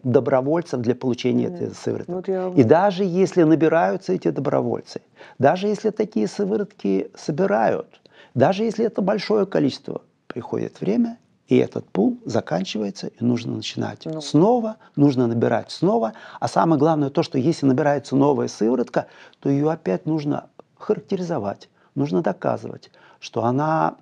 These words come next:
Speaker 1: э, хорошо действует, что она не дает каких-то побочных эффектов.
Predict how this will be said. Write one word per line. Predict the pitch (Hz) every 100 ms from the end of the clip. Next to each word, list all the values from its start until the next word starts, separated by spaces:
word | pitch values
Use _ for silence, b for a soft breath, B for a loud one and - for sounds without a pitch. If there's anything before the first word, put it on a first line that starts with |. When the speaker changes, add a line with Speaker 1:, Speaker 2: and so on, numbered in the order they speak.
| _ _ _ _ _ -
Speaker 1:
э, | 120 - _ _ -
хорошо | - 143 - 190
действует, | 180 160 - 135 135 _ b b b -
что | - 120 117
она | 127 156 170 175 175 165 _ -
не | 127 139 143 143
дает | 135 175 175
каких-то | 147 175 - 175
побочных | 165 156 175 - 185 -
эффектов. | 202 165 131 - -